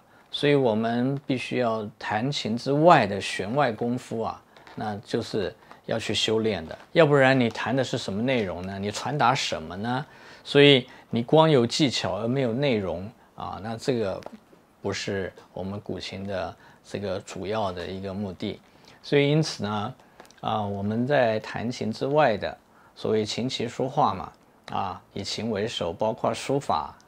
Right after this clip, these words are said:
啊，也要写，要读书啊，要旅游啊，要这个行万里路啊，然后胜读万卷书，然后还要修养其他的，比如说你的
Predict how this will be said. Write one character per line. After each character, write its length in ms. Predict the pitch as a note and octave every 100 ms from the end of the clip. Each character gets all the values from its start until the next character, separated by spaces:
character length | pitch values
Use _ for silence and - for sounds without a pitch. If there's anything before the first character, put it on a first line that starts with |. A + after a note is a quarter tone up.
| -
啊， 200 | E2+ D#2
也 140 | D#2+
要 220 | F2 F2+
写， 360 | F#2 - D#2 D#2 - - -
要 140 | - G#2
读 240 | - G2
书 420 | - B2 A#2+ B2 C3+ - _
啊， 240 | F#2 F2
要 140 | F#2 A#2
旅 300 | A2 F#2+ F2+
游 420 | F2 F2 F#2+ A2+ - _ -
啊， 220 | G2 F2
要 80 | F#2 - - -
这 100 | -
个 160 | A2 G2
行 260 | - A2 C3
万 240 | C#3+ A#2
里 180 | G2 F#2+
路 340 | B2 A#2+ F2+ -
啊， 360 | G2+ G2 E2+ - - -
然 140 | G2+
后 260 | G#2 G2 F#2+
胜 260 | - A#2+
读 180 | G#2 F#2+
万 200 | A2+ G#2
卷 240 | G2+ G#2 F2+
书， 400 | - G2+ G2+ A2+ - - -
然 140 | -
后 200 | G#2+ A2
还 180 | G#2 G#2+
要 140 | B2+
修 320 | B2+ - C#3+ C#3+
养 320 | A2+ F2+ E2+ - - -
其 180 | -
他 260 | G#2+ A#2 A#2
的， 320 | G#2+ F2 D#2 -
比 100 | F#2
如 100 | G2+
说 300 | G#2+ G2+ G2+
你 160 | F2+
的 300 | F#2 G2 G2+